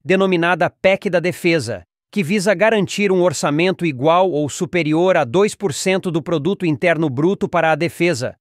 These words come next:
observada a razoabilidade de um incremento anual percentual gradual, zero vírgula um por cento ao ano. Com isso, a proposta está em sintonia com o cenário geopolítico atual, que tem incentivado grandes e médias potências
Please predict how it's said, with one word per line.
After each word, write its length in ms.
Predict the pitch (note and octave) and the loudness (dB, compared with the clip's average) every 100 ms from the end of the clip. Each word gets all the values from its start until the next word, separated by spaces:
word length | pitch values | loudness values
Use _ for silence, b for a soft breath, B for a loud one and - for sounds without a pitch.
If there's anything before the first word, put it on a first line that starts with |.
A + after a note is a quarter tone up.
| _ _ - | _ _ -4
observada 760 | E3+ C#3 F3+ B2+ E3 F3 E3+ | -2 0 -2 0 0 2 0
a 200 | - C#3+ | 0 0
razoabilidade 960 | B2+ F3 D#3 E3 D#3 D3+ C3+ D#3+ D#3 C#3 | 2 0 2 0 0 -2 2 2 0 -2
de 80 | |
um 80 | D3 | 0
incremento 560 | D3 D3+ C#3 C#3+ D#3 D#3+ | 0 0 0 0 0 0
anual 360 | D3 C#3 E3+ | 0 2 2
percentual 680 | F3 F3+ C#3 F#3 E3 E3+ E3+ | 2 -2 -2 -4 0 2 2
gradual, 480 | D#3 E3+ D#3+ C3+ G#2+ _ - A2+ | 2 0 2 0 -2 _ -16 -2
zero 340 | D#3+ F3+ F3+ | 0 2 0
vírgula 640 | C#3+ D3 E3 C#3 E3+ D3+ | -2 -4 -2 0 2 2
um 200 | C#3 E3 | 2 2
por 160 | D#3+ D#3+ | 0 -6
cento 400 | - D3+ C#3+ D3+ | -2 -4 0 2
ao 180 | C#3+ B2+ | 2 0
ano. 300 | A2 F#2+ D#2+ _ _ _ - | -4 -8 -16 _ _ _ -4
Com 180 | E3+ F3+ | 2 2
isso, 300 | G3+ - A2+ _ - | 2 -2 -12 _ -6
a 120 | C#3+ | -2
proposta 500 | D#3+ C#3+ F3+ F#3 F#3 | -2 0 2 0 -2
está 220 | C#3+ F3 | -2 -2
em 60 | D#3 | -2
sintonia 600 | - G#3+ F#3+ D#3+ F#3 E3+ | -2 -2 0 2 2 2
com 140 | E3+ | 0
o 40 | D#3+ | 0
cenário 500 | F3+ D3+ F3 E3 C#3+ | 0 2 2 0 0
geopolítico 600 | F3+ E3 E3 D3+ - F3+ | 0 2 0 0 0 -4
atual, 480 | - E3 B2 G2+ - _ _ - | 0 0 0 -2 -10 _ _ -4
que 120 | F#3 | 0
tem 260 | A3 A3 | 0 0
incentivado 720 | G3 - F#3 - B2+ F3 F3+ D3 | -2 0 -2 -2 0 2 0 0
grandes 460 | D#3+ G3 G3+ D3 | 0 2 0 -2
e 40 | D3+ | 0
médias 320 | D#3 E3+ D#3+ | 2 0 -2
potências 680 | - D#3 F3+ F3+ D#3+ F3+ | -4 -4 0 0 0 -4